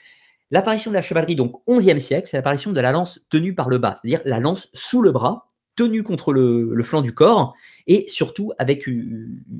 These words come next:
une, une arme qui fait quand même plus de trois mètres de long, plus de trois mètres de long, et qui a pour but de provoquer donc une terrible charge et d'éperonner l'adversaire, le désarçonner ou le tuer complètement d'ailleurs, avec, euh, profitant en fait de la, de la masse,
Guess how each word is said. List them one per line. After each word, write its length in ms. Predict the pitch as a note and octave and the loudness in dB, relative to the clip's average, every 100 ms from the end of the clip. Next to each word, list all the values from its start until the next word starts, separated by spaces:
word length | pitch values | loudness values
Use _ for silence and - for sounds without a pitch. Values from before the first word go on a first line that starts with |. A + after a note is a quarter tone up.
| B2+ | -10
une, 680 | A#2+ A#2+ - F#2+ A2 A#2 - | -8 -8 -12 -16 -12 -12 -6
une 140 | A#2+ | 2
arme 200 | F#3+ F#3+ | 4 4
qui 120 | E3+ C#3+ | 0 -2
fait 160 | D#3 | 0
quand 100 | C#3+ | 2
même 180 | F3 E3 | 0 -2
plus 240 | - A#3 | 0 4
de 100 | G3 | 4
trois 180 | C#3+ D#3+ | 4 2
mètres 160 | E3+ C3+ | 2 4
de 80 | B2+ | 4
long, 240 | D3 A#3+ _ _ _ _ | 4 0 _ _ _ _
plus 100 | G#3 | -8
de 60 | G3 | -4
trois 140 | - | -2
mètres 160 | D#3+ B2+ | 0 2
de 80 | B2+ | 2
long, 240 | D#3 C4 _ _ | 2 -2 _ _
et 80 | C#3 | -2
qui 100 | C3 | 0
a 40 | C#3 | 0
pour 140 | C3 | -2
but 100 | G3 | -2
de 100 | C3 | 0
provoquer 400 | - A#2+ B2 F3+ | 0 0 0 0
donc 220 | B2 A2 | -2 -2
une 100 | B2 | 0
terrible 380 | G3 F#3 D#3 A#2+ | 4 4 4 2
charge 420 | - E3+ G3 D3+ - | 2 2 2 0 -2
et 80 | A#2 | 0
d'éperonner 560 | B2 A3 - D#3+ D#3+ | 2 2 2 -2 0
l'adversaire, 560 | C#3+ A2 G#2+ - G3 E3 | 0 -2 -6 -4 -4 -2
le 100 | A#2 | -2
désarçonner 500 | C3 D3+ - B2+ D3+ | -2 -2 -2 -4 -4
ou 160 | G#2+ | -6
le 60 | F#2 | -10
tuer 280 | - C3+ C#3+ | -6 -2 -2
complètement 440 | A#2 G2 - E3+ | -4 -10 -8 -6
d'ailleurs, 420 | C3 G#2+ F3 C3+ - - - - - | -4 0 0 -2 -10 -20 -20 -14 -2
avec, 260 | B2+ E3 | 0 2
euh, 300 | A#2+ G2+ F#2+ - | 0 -2 -4 -6
profitant 400 | - C#3 C3+ F3+ | -2 -2 0 -2
en 60 | D3+ | 0
fait 140 | E3+ | 0
de 120 | C3+ A#2 | 0 0
la, 240 | G#2+ - B2 | 0 -2 0
de 80 | |
la 100 | A2+ | 2
masse, 460 | A#2+ F3 - - | 4 2 2 -4